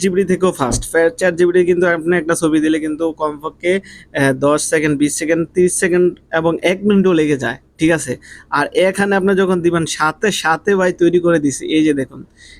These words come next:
এই যে ছবিটা কিন্তু তৈরি করে দিছে, একদম রিয়ালিস্টিক। আমার ফেস কিন্তু কোনো পরিবর্তন করে নাই, সব কিছু কিন্তু আমার ফেস টেস সব কিছু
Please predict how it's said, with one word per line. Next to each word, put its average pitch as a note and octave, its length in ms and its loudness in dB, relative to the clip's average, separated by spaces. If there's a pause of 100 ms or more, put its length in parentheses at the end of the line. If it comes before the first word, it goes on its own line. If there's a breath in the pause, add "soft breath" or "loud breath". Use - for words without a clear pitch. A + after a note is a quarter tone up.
(180)
এই D3 100 4
যে D#3+ 120 2
ছবিটা D3+ 260 0 (100)
কিন্তু D#3 160 -2 (100)
তৈরি E3 220 2
করে F3 200 2
দিছে, F3 200 0 (140)
একদম D#3 420 0 (440 loud breath)
রিয়ালিস্টিক। F3+ 520 0 (120)
আমার D#3 260 0
ফেস D#3 200 2 (100)
কিন্তু D#3 160 -2 (100)
কোনো D#3+ 200 -2
পরিবর্তন E3+ 420 2 (100)
করে F3+ 220 2
নাই, G#3+ 100 0 (520 loud breath)
সব D#3+ 140 2 (120)
কিছু D#3 200 -4
কিন্তু D#3+ 200 0
আমার D#3 200 2
ফেস D#3+ 220 2 (120)
টেস D#3+ 120 2 (100)
সব E3 120 2 (100)
কিছু F3 140 0